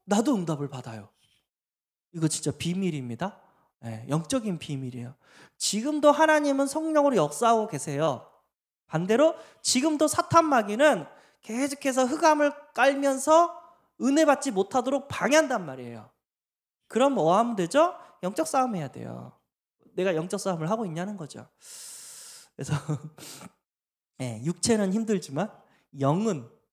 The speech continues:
음, 행복한 그곳으로 가야 될 줄 믿습니다. 그래서 내가 복음이면 복음의 눈으로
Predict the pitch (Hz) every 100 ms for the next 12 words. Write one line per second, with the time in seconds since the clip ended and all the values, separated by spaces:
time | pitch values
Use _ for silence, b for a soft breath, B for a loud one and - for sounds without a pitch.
0 | 127 123 120 120 _ _ _ - 262 247
1 | 247 151 135 175 180 180 147 127 135 131
2 | 131 127 127 120 - - 131 127 - -
3 | _ - 143 127 b b b - 147 175
4 | 175 - 131 147 139 131 220 294 B B
5 | B B - 156 175 220 214 185 143 139
6 | 135 240 359 -